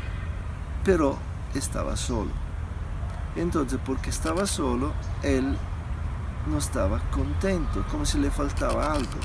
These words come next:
necesitaba como jugar, necesitaba como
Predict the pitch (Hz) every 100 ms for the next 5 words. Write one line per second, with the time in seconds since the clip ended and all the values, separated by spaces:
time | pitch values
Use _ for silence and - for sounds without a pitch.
0 | - - - 147 165 170 156 - - 123
1 | 113 123 - - - - - 151 147 139
2 | - - - - - - - 143 143 160
3 | 120 - - - - - 143 - 160 143
4 | 135 147 143 143